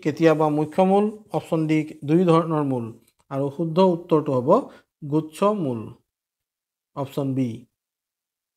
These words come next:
কুৱেশ্যন নম্বৰ ফৰ্টি ফ'ৰত আমাক সুধিছে, গাজৰ, মূলা,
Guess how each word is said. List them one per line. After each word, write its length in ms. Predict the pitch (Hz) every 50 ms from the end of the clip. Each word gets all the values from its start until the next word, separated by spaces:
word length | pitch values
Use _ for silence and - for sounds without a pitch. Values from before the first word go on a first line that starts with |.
| _ _ _ _ _ _ _ _ _ - -
কুৱেশ্যন 260 | - 170 165 214 226
নম্বৰ 240 | 233 233 226 240 240
ফৰ্টি 320 | 240 240 190 170 165 202 208
ফ'ৰত 340 | - 190 165 147 139 170 - - - _ _ _ _ _ _ _ _ _ _ _ _ _ -
আমাক 180 | 143 156 180 185
সুধিছে, 360 | 190 202 214 220 - 226 208 208 208 208 208 -
গাজৰ, 500 | 143 147 143 156 156 165 196 202 208 208 247 254 - - _ _ - 156
মূলা, 420 | 147 151 156 160 165 180 180 185